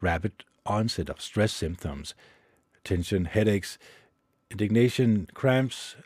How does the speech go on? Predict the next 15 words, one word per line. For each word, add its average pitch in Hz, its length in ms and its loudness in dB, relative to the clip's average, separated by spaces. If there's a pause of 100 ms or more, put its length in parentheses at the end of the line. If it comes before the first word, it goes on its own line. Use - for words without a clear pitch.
(100)
allergy 127 360 4
flares 117 520 0
up, 113 240 0 (140)
asthma 110 360 -2
symptoms, 92 680 -4 (300)
backaches, 107 600 2
fatigue, 127 440 0
and 90 200 2 (340)
intimate 117 540 0 (120)
depression. 85 600 -4 (3250)
She 127 240 8
enters 147 260 6
a 170 80 2
period 92 360 0
of 85 280 -6